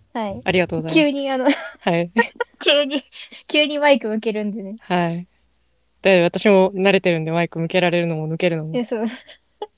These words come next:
Speaker 1: 私があんま慣れてないですよ。向けられるの。
Speaker 2: <laughs>
Speaker 1: 怖いから。ずっと、うん、あじょしさんが得意なだけで、私、あじょしさんと喋ってる時に、えーってなる。<laughs> 怖い、怖い。
Speaker 2: い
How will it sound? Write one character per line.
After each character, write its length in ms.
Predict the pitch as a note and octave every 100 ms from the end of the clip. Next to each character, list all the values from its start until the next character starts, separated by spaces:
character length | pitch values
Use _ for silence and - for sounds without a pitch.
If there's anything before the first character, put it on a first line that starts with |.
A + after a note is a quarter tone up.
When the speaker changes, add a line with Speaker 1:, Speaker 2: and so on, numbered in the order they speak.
| - _ _ _ - - C#4+
Speaker 1:
私 360 | A#3+ D#4+ -
が 180 | E4+ D#4+
あ 20 |
ん 80 | D#4
ま 80 | D4+
慣 160 | C#4+ C#4+
れ 80 | A#3+
て 60 |
な 100 | G#3
い 40 | A3
で 40 |
す 100 | -
よ。 80 | G#3+
向 100 | G#3+
け 120 | B3+ D#4+
ら 100 | E4
れ 220 | D4 D#4+ C#4
る 80 |
の。 80 | A#3 D4+ -
Speaker 2:
<laughs> 120 | -
Speaker 1:
怖 200 | C4+ C4
い 100 | B3+
か 120 | A3
ら。 80 | B3 B3+ G4+ - C#4 - - D4+ D#4
ず 60 | C#4+
っ 20 |
と、 280 | C#4 D#4+ D#4 - - - C4+
う 80 | A#3+
ん、 60 |
あ 100 | C#4
じ 100 | A4
ょ 40 | G4+
し 40 |
さ 180 | - C4+
ん 40 | A#3
が 100 | A3+
得 180 | A#3 B3+
意 40 |
な 80 | A3+
だ 100 | A3
け 160 | A3+ G#3+
で、 160 | G3+
私、 320 | A3 A3+ D4+
あ 80 | E4
じ 60 | E4+
ょ 60 |
し 20 | D#4+
さ 120 | B3+
ん 20 |
と 80 | A3+
喋 220 | B3 A3+
っ 20 |
て 140 | A3+ G#3
る 120 | G#3
時 80 | G3+
に、 80 | A3+ -
え 380 | D4 B3+ D#4+ E4+
ー 40 |
っ 20 |
て 180 | - -
な 100 | A#3
る。 40 | C4
<laughs> 1900 | E4 F#4 A#4 G#4 B4 A#4 F4+ - - _ _ _ _ _ _ - - - -
怖 120 | C4
い、 100 | -
怖 120 | C#4
い。 40 |
Speaker 2:
い 20 | -